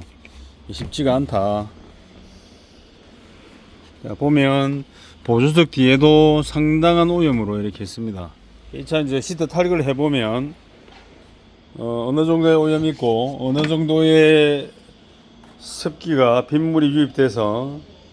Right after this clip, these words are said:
문제가 생겼는지 완전히 찾아낼 수가 있습니다. 이 차는 지금 이천십이 년식이라 했는데 십 년식으로 보입니다. 이렇게.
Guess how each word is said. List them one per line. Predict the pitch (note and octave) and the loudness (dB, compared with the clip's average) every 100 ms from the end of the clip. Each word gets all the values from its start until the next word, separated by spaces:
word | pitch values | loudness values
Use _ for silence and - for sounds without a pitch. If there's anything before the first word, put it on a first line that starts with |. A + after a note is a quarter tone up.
| - - | -20 -14
문제가 | A#2 B2 C#3+ C#3+ | -8 0 4 4
생겼는지 | C#3 D#3+ C#3 B2+ C3 A#2 A2+ C3+ D#3+ F#3+ - - - - - - - - - - | 2 -2 0 0 -2 -4 -6 -4 -6 -12 -20 -20 -20 -20 -20 -20 -20 -20 -20 -10
완전히 | A2 A#2+ D#3 D#3 C3+ C3+ C#3 C3 | -4 0 0 4 4 4 4 2
찾아낼 | - D3+ D3 B2+ | 0 2 4 2
수가 | G#2+ C3 G#2+ | 0 -2 -2
있습니다. | G2 A2 A2 G2 F#2 | -2 -6 -4 -4 -6
이 | D#3 | -10
차는 | D3+ D#3+ D3 A#2 | -2 0 0 -2
지금 | B2 A#2+ A2+ | -2 -2 -4
이천십이 | G#2+ D#3+ - G#3 D#3 | -2 -4 -2 0 2
년식이라 | C3 C#3+ D#3 C3+ | 0 0 -2 0
했는데 | B2 A2 A2 C#3 D#3 D#3+ D#3+ - - - - - - | 0 -2 -2 0 2 0 -4 -16 -20 -20 -20 -20 -20
십 | - - | -12 -2
년식으로 | G3 G3 D#3+ D3 C3+ A2 | 2 4 4 4 4 2
보입니다. | G#2+ G#2 G2 | 0 -2 -4
이렇게. | F#2 F#2 - F2+ | -4 -6 -10 -14